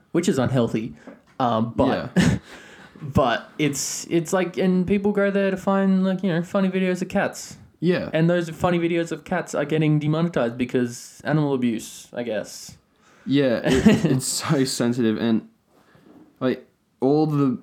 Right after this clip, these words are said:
Speaker 2: the media reports about YouTube now are coming out very negative.
Speaker 1: Yeah.
Speaker 2: Like, someone got arrested for two years for,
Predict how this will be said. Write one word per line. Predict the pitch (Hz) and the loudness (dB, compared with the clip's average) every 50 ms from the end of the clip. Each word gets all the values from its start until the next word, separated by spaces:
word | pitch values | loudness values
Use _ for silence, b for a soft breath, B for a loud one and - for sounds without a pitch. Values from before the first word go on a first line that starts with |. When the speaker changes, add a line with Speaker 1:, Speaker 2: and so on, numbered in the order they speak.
| - - | -6 -2
Speaker 2:
the | - 113 | 2 4
media | 117 117 123 131 131 135 135 | 4 6 6 6 6 4 4
reports | 127 110 107 - 117 107 92 - | 4 2 0 0 -2 -2 -2 0
about | 113 104 92 | -2 -2 0
YouTube | 85 104 104 92 - 107 104 | 2 2 0 0 0 -2 0
now | 107 101 92 | 0 0 -2
are | 85 | -4
coming | - 123 110 104 | -4 -4 -4 -2
out | 101 - 101 | -2 -2 -4
very | 101 104 117 107 104 101 | -4 -2 -2 0 0 0
negative. | 101 101 98 98 98 95 95 92 - - - | 0 0 0 -2 -2 -4 -6 -8 -10 -10 -8
Speaker 1:
Yeah. | 131 123 - - - - - - | -6 -6 -6 -6 -10 -14 -6 -4
Speaker 2:
Like, | 110 113 - - - | -2 -2 -2 -4 -6
someone | - - 131 123 123 117 | -4 0 0 2 2 2
got | 120 113 | 2 2
arrested | 113 107 101 107 107 104 - - - 110 101 | 0 0 0 0 0 -2 -2 -4 -4 -4 -2
for | - 107 | -2 -4
two | - - - 110 | -4 -2 -2 0
years | 104 104 101 101 101 98 95 90 - | 2 2 2 2 2 0 -2 -4 -6
for, | - - - 107 104 101 101 101 101 - | -12 -8 -4 -2 -2 0 0 -2 -4 -6